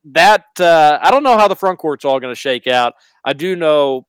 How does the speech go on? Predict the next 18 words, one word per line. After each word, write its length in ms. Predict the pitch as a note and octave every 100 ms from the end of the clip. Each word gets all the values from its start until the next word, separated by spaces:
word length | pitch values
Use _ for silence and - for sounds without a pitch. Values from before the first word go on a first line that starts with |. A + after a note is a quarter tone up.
| -
unfortunately, 760 | D3 C3 E3 D#3 - C#3+ C3 B2
and 80 | B2
it 120 | C3+
is 140 | C3
a 60 | B2
little 200 | B2 A#2
harsh 320 | C3 A#2+ -
to 100 | A2+
say, 300 | - A#2+ A2
but 120 | A2+
Lance 280 | C3 C3 -
Ware 180 | B2 G#2+
doesn't 220 | A2 A2+
need 140 | A2 G2+
to 60 |
be 120 | G2+
getting, 220 | F#2+ G#2 F#2 _ _ _ _ _ -
um, 300 | G#2 G2 F#2